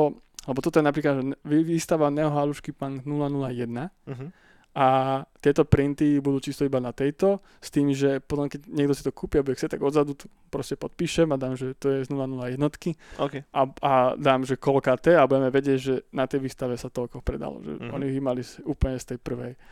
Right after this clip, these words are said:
Speaker 1: Potom, keď budú ďalšie, tak tí budú mať z ďalších. Ale je to tak, že, že sú teraz, že jeden až dva kúsky
Speaker 2: Mhm.
Speaker 1: a keď sa vypredajú,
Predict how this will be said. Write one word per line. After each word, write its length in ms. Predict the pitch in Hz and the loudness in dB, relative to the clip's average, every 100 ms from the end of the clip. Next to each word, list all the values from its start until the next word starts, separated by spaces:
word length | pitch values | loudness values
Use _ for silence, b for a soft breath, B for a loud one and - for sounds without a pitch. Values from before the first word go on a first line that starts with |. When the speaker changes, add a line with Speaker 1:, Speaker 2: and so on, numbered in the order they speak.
| b b | b b
Speaker 1:
Potom, 200 | - 131 | -4 -2
keď 140 | 135 143 | 0 -2
budú 160 | 139 | -2
ďalšie, 520 | 120 123 143 - 151 | -2 0 0 0 -4
tak 200 | 139 120 | -4 -6
tí 200 | 131 - | -12 -12
budú 200 | 127 131 | -10 -10
mať 140 | 127 127 | -10 -12
z 60 | - | -12
ďalších. 320 | 135 - - | -16 -16 -12
Ale 220 | - 135 | 0 2
je 160 | 147 156 | 4 4
to 80 | 165 | 4
tak, 240 | 160 165 | 6 4
že, 220 | 151 151 151 _ _ _ _ _ _ _ _ _ - | 6 2 2 _ _ _ _ _ _ _ _ _ -14
že 180 | 135 | -10
sú 120 | 131 147 | -8 -6
teraz, 280 | - 135 131 | -4 -2 -2
že 80 | |
jeden 240 | 120 135 139 | -2 0 0
až 160 | 127 | -2
dva 240 | 120 131 123 | -4 -8 -8
kúsky 480 | - 127 - 175 196 | -10 -16 -12 -12 -12
Speaker 2:
Mhm. 160 | - 135 196 | -14 -16 -16
Speaker 1:
a 100 | - | -14
keď 140 | - 131 | -10 -8
sa 80 | 139 | -8
vypredajú, 560 | 135 131 147 175 190 | -6 -2 0 4 4